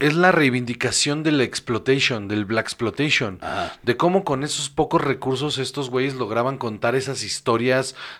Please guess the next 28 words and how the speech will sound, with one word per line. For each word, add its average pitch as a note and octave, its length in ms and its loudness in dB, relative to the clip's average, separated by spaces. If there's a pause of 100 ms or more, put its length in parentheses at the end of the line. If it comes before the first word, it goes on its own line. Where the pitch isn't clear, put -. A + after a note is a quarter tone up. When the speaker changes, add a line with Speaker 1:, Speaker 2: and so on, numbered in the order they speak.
Speaker 1:
donde G#2+ 260 -4
se G2+ 160 -4
ponían C3+ 600 0 (380)
de A2 180 -2
manera, A2+ 1080 0 (220)
eh, F#2+ 840 -4 (360)
bastante A#2 640 0
ridícula C3 720 0 (380)
por A2+ 160 0
encima C#3+ 840 -2
en A#2+ 140 -6
una D3 180 -4
sociedad A2 380 -4
que C#3 140 -4
los A2+ 160 -4
aplastaba A2+ 440 2
bien A2+ 160 0
cabrón A2 280 2
en A2+ 60 -2
los G#2 100 -4
setenta, B2 500 -2
¿no? B2 240 -4 (560)
Speaker 2:
Que - 220 -2 (160)
justo F#3 480 4
yo D3+ 380 2
creo C3 480 4
que G#2 140 -2
aquí, G#2 460 -4